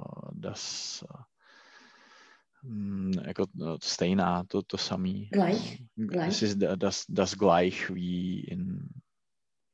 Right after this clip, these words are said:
Speaker 1: in Amerika oder in, in, äh, wie, wie, äh, in amerikanische, äh, Firma in, in Tschechien. Es ist,
Speaker 2: Mhm.
Speaker 1: äh, das, da-, das gleich.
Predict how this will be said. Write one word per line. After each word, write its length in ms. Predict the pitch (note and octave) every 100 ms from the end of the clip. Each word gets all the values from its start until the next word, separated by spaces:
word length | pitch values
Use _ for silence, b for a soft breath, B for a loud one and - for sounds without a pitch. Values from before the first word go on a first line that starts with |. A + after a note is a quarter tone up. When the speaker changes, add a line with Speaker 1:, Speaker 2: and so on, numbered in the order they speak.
| _ _ -
Speaker 1:
in 220 | G2 F#2+
Amerika 680 | E2+ E2 - F#2+ - F#2 F#2
oder 300 | F2+ F#2 F2+
in, 140 | F2+
in, 280 | E2+ F2+ -
äh, 460 | - - A#1 - - - _ _ _ _
wie, 320 | F#2+ G2 -
wie, 540 | G2 G2 F#2+ F#2 F2 F2+ -
äh, 420 | E2+ F2 F2 -
in 100 | G2
amerikanische, 960 | E2+ F#2+ F#2+ G2 F#2 F#2 - F#2+ F#2 -
äh, 120 | F#2+
Firma 400 | F2+ - F2 F#2
in, 140 | E2+ F#2
in 200 | - F2+
Tschechien. 680 | - - - G#2+ G#2 G#2 G#2 B B B B B _
Es 180 | - -
ist, 340 | G#3+ G#3+ G3+ G3
Speaker 2:
Mhm. 0 |
Speaker 1:
äh, 100 | F3+
das, 240 | D#3+ -
da-, 160 | - F2
das 260 | F#2 F#2+ -
gleich. 360 | E2 C2 A1+